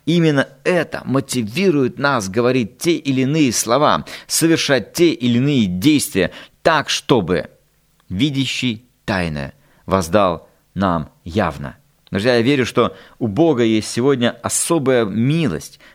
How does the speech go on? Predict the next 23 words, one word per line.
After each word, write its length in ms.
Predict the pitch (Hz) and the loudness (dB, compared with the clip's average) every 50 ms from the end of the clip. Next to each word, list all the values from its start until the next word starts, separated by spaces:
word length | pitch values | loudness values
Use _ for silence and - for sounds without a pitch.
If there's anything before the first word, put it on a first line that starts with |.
| _ - | _ -4
для 180 | - 95 101 | -2 -2 -2
каждого 440 | - - 123 131 131 104 107 113 107 | 0 0 0 0 0 0 0 -2 -2
человека, 380 | - - 104 117 123 120 107 92 | 0 -2 -2 -2 0 0 -2 -2
живущего 500 | 87 107 120 135 135 - - 110 101 104 | 0 0 0 0 0 -2 -2 -2 0 0
на 140 | 104 110 | 0 0
земле, 420 | 98 92 110 110 117 131 143 139 139 - - - - | 0 0 0 0 2 0 0 -2 -4 -8 -16 -12 -6
и 100 | - 110 | -2 0
Господь 400 | 110 - 139 - - 156 151 143 | 2 0 0 0 0 0 0 0
хочет 320 | - - 151 - - 135 117 | 0 -2 -2 0 0 -2 -2
благословить 720 | 95 131 151 151 135 135 147 127 - 131 139 147 139 104 | 0 2 2 2 2 2 0 0 0 0 2 2 2 0
нас 240 | 87 90 80 - - - - - | 0 0 -2 -2 -6 -18 -18 -10
сверхъестественным 1300 | - - - - 147 156 170 147 104 - - - 113 107 101 - - 160 170 151 - - 123 120 117 110 90 | -6 -4 -2 0 2 2 2 2 2 -2 -4 -2 -2 -2 -2 -2 -2 0 0 0 0 -2 0 2 2 2 2
благословением. 1120 | 107 123 127 110 95 123 117 - - 113 117 117 131 143 120 98 82 71 62 65 67 - _ _ _ _ - | 2 0 0 2 0 -2 -2 -2 -2 -2 -2 0 2 2 2 2 0 0 -4 -6 -8 -10 _ _ _ _ -10
Итак, 360 | 92 - - 143 139 - - - - _ _ _ _ | -6 -2 -2 -2 -2 -4 -8 -20 -20 _ _ _ _
с-, 140 | - - - | -16 -10 -2
давайте 360 | 107 104 101 110 113 101 - | 0 2 2 2 2 0 -2
коснёмся 580 | - 104 101 - 113 110 110 101 - 104 92 - - - - - - | -4 -4 -4 0 0 0 0 0 0 -2 -4 -4 -6 -20 -20 -14 -10
ещё 280 | 98 - - 151 139 117 | -8 -6 -2 0 0 0
этих 320 | 73 87 85 - 87 - | 0 -2 -4 -6 -6 -6
моментов, 480 | 92 87 87 87 87 80 - 95 90 - - - - _ | -4 -2 0 0 -2 -2 -4 -6 -8 -8 -14 -20 -18 _
которые 380 | - 110 98 110 117 104 107 - | -6 -6 -2 0 2 2 2 0
очень 340 | - 107 101 - - 95 95 | 0 -2 -2 -2 -2 -2 0
важны. 440 | 95 107 107 101 120 113 87 67 | 0 0 0 2 0 0 0 -2